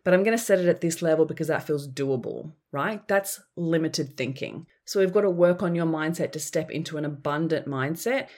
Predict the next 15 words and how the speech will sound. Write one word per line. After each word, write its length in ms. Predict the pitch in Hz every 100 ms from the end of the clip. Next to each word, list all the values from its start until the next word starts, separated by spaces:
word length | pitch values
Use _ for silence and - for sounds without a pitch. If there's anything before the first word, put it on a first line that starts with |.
| - -
So 180 | 190
we're 220 | 170 170 -
opening 400 | 180 185 190 180
up 160 | -
the 60 | 175
possibility 800 | - 160 - 143 151 165 220 247
and 180 | 165 165
that 120 | 151
expansive 540 | 139 - 160 156 175 -
thinking 340 | 156 165 160
of 140 | 139
what 200 | 147 139
could 340 | - - 214 170
be 120 | 180
possible, 640 | - 143 - 139 117 165